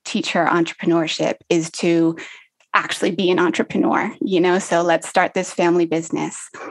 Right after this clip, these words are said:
And so, um, he talked a bit about this when he was on your podcast earlier, is that it's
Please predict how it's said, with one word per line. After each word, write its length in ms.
And 180
so, 400
um, 220
he 200
talked 280
a 40
bit 140
about 200
this 200
when 120
he 140
was 180
on 360
your 160
podcast 640
earlier, 540
is 200
that 260
it's 200